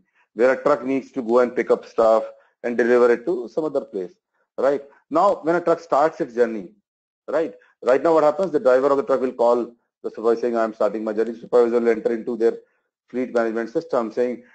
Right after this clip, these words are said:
"The truck journey started." Let's say the journey is thirty hours. Truck driver needs to be changed after fifteen hours. So once that person enters, then only the other person gets informed, that the other driver gets informed that, "Okay, be available on that location after fifteen hours. This guy is going to come and replace him."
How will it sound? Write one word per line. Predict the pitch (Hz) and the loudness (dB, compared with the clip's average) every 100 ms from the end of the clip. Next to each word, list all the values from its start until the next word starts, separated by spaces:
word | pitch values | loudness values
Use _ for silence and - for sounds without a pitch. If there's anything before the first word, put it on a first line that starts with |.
| _ | _
"The | 117 | -8
truck | - 127 120 | 0 0 2
journey | 117 120 | 0 -2
started." | - 107 101 87 | 0 0 0 -6
Let's | 104 127 - | -4 -2 0
say | |
the | 139 | 0
journey | 117 123 123 135 143 | 4 2 2 -2 -2
is | 165 - | -4 -6
thirty | 220 139 | -6 0
hours. | 107 95 85 - _ _ _ _ - | 0 0 -4 -14 _ _ _ _ -2
Truck | 143 | 0
driver | 135 143 151 | 2 2 2
needs | 139 143 - | -2 -6 -6
to | 156 | -6
be | 156 | -6
changed | - 147 143 | -4 -4 0
after | 127 127 | -2 -2
fifteen | 120 104 104 | -8 -10 -12
hours. | 95 76 - _ _ _ - | -10 -10 -14 _ _ _ -4
So | |
once | 131 160 | 0 2
that | 160 - | 0 0
person | 147 127 165 | 0 0 0
enters, | 143 165 180 - - _ _ _ _ _ _ _ _ _ _ - | 0 2 0 0 -12 _ _ _ _ _ _ _ _ _ _ -4
then | 139 165 | 0 2
only | 175 | 4
the | |
other | 143 147 | 2 0
person | 147 151 | -2 -4
gets | 135 - | -4 -4
informed, | 131 131 131 127 | -8 -2 -2 0
that | 120 | -2
the | 123 | -2
other | 123 | 0
driver | 123 120 | 0 0
gets | 117 | -4
informed | 117 113 | -6 -6
that, | - _ _ - | -8 _ _ -8
"Okay, | 113 | -6
be | 113 139 | -2 2
available | 135 131 127 135 | 2 2 2 2
on | 131 | 2
that | 120 123 | 2 0
location | 120 113 120 135 | 0 -2 -4 -4
after | 113 - | -4 -6
fifteen | - 123 _ _ _ _ _ 131 120 | -12 -14 _ _ _ _ _ -10 -4
hours. | 120 139 - _ _ _ _ | -2 -4 -6 _ _ _ _
This | 117 113 | -10 0
guy | 123 | 0
is | 110 | 0
going | 117 | -2
to | 117 | -2
come | 131 | -2
and | 127 101 | -4 -10
replace | 92 98 - | -14 -14 -14
him." | 90 | -20